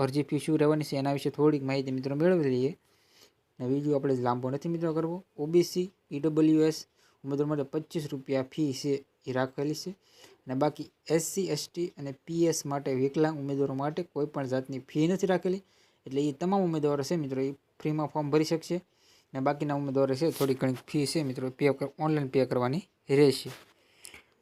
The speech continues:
અને અરજી પ્રોસેસની વાત કરીએ મિત્રો તો એ ઉ-, યુ પી એસ સી માટે આપણે ઓફિશિયલ વેબસાઇટ પણ મિત્રો દર્શાવેલી છે અને ઓપ-, ઓપ-, વેબસાઇટ ઓપન કરશો મિત્રો એટલે તમે અહીંયા જોવા મળશે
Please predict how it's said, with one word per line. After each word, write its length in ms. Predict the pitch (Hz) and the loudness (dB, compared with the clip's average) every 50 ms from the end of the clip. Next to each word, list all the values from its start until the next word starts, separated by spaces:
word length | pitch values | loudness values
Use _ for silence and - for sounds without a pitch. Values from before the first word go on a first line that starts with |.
| - | -8
અને 40 | 139 135 | -2 0
અરજી 220 | 139 143 160 185 190 180 | 2 2 4 4 6 6
પ્રોસેસની 420 | 202 196 185 202 190 180 190 190 185 | 6 6 6 4 2 2 2 4 4
વાત 120 | 190 180 180 | 2 2 2
કરીએ 180 | - 196 190 190 | 2 2 2 2
મિત્રો 240 | 175 160 156 143 139 | 0 0 -2 -2 -2
તો 100 | 131 139 | 0 0
એ 80 | 135 139 147 | 0 0 0
ઉ-, 120 | 151 160 - _ _ _ _ _ _ - | -4 -4 -8 _ _ _ _ _ _ -8
યુ 160 | 143 156 165 | -6 -6 -6
પી 200 | 160 - 180 185 | -4 0 0 0
એસ 80 | 185 175 | 0 0
સી 120 | - 185 175 | -2 -2 0
માટે 160 | 170 170 160 175 | 0 0 0 0
આપણે 220 | 165 165 170 160 160 156 | 0 0 0 0 0 -2
ઓફિશિયલ 300 | 151 151 160 - - 160 151 139 | -2 -4 -6 -4 -2 0 2 2
વેબસાઇટ 300 | 139 139 139 - 160 156 | 2 0 0 -2 -6 -4
પણ 120 | 175 165 165 | -2 -2 -2
મિત્રો 120 | 160 160 151 | -2 -2 0
દર્શાવેલી 460 | 147 156 147 - 170 170 170 170 160 - | 0 0 0 0 0 0 0 0 -2 -4
છે 60 | 175 - _ _ _ _ _ _ - - - - _ _ _ _ _ - | -10 -10 _ _ _ _ _ _ -20 -20 -20 -20 _ _ _ _ _ -6
અને 80 | 143 139 | -2 0
ઓપ-, 280 | 147 151 156 156 - _ _ _ - - | 2 2 2 0 -2 _ _ _ -8 -8
ઓપ-, 160 | 170 - _ _ _ - | -8 -8 _ _ _ 0
વેબસાઇટ 400 | 131 139 160 165 165 - 185 196 | 6 6 6 6 6 4 4 6
ઓપન 240 | 196 190 208 202 | 4 4 2 0
કરશો 200 | 196 240 208 214 | 0 2 2 2
મિત્રો 180 | 202 190 165 156 | 2 2 2 2
એટલે 120 | 156 151 147 | 2 2 2
તમે 180 | 151 156 156 | 0 0 0
અહીંયા 300 | 151 151 151 151 143 131 135 | 0 0 2 0 0 2 2
જોવા 160 | 143 143 143 | 0 0 0
મળશે 200 | 151 165 - 208 | -2 -4 -4 -4